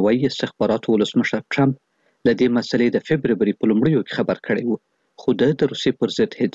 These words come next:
څه نه دي کړي. هیل ورځپاڼه لیکي، په هغه لیک کې چې ډیموکراتانو سپینې ماڼۍ ته استولی دی، راغلي دي چې په بهر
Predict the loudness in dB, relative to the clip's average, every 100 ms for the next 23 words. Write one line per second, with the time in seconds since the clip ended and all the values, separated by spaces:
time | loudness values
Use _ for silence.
0 | -2 2 2 2 -2 -4 -6 _ _ _
1 | _ _ _ _ 0 2 0 -2 2 2
2 | 2 0 -4 -6 _ _ -2 2 2 2
3 | -2 -2 0 0 0 -2 0 0 0 -2
4 | 0 2 4 2 2 -2 -4 -2 2 2
5 | 2 0 -2 _ _ -4 0 0 2 2
6 | 2 -2 -2 -2 -2 -2